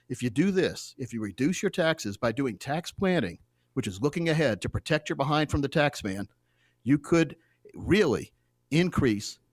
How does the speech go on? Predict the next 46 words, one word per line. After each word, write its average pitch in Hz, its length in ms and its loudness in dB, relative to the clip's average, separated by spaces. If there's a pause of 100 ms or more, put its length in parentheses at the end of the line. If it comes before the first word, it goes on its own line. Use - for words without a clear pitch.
(120)
your 107 200 -2
personal 131 420 0
cash 113 360 -4
flow. 80 200 -6
'Cause - 180 -16
if 92 60 -10
we 113 80 -4
can 98 100 -10
reduce 92 380 -4
the 143 80 -2
taxes, 139 460 -2
we 98 160 -10
increase 131 340 -2
that 92 160 -4
cash 127 280 -2
flow. 143 180 0
It - 100 -8
puts - 220 0
you 127 120 -2
in 151 240 -2
charge 160 460 -4
of 104 140 -6
your 101 80 -4
retirement. 98 520 -4 (360)
And 120 120 0
finally, 165 460 4
though, 107 140 2
folks, 107 300 -2
speaking 196 360 0
of 196 80 2
retirement, 185 560 0
the 113 80 -2
main 185 340 2
reason 214 280 0
why 196 160 0
we 202 100 0
design 170 400 2
a 127 80 0
total 190 320 2
retirement 170 480 2
plan 202 320 2 (360)
is 139 340 4
we'll 170 240 4
run 175 180 4
a 107 80 2
customized 220 880 0